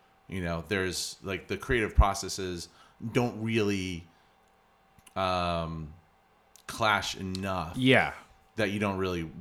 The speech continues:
Speaker 1: worry about it. So it's actually just a good mixture. So maybe that's it. Maybe that's it. Like, there's a mix of that too.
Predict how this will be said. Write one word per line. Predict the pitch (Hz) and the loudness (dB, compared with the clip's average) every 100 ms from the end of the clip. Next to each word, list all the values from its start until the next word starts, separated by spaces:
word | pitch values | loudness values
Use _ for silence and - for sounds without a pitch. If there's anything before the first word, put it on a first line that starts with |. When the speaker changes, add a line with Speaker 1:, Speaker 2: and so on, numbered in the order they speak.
| 98 | -4
Speaker 1:
worry | 107 113 104 | 0 2 2
about | 90 80 76 | -2 -4 -6
it. | 82 | -4
So | |
it's | 110 120 | 0 0
actually | 104 - | 0 -2
just | 98 98 92 | -4 -6 -8
a | |
good | 80 92 92 85 | -6 -6 -6 -8
mixture. | 87 90 - 80 80 | -6 -6 -8 -8 -6
So | - | 0
maybe | 139 233 | 2 2
that's | 120 95 160 - | 0 -2 -2 -6
it. | 76 - - - - - | -10 -14 -20 -20 -20 -6
Maybe | 117 123 | -2 0
that's | 98 110 - | 0 -2 -4
it. | - | -4
Like, | 98 95 | -4 -2
there's | 101 101 | -2 -2
a | 104 | -2
mix | 104 113 95 | -4 -4 -6
of | 80 | -6
that | 98 80 - | -6 -8 -8
too. | 104 90 | -6 -6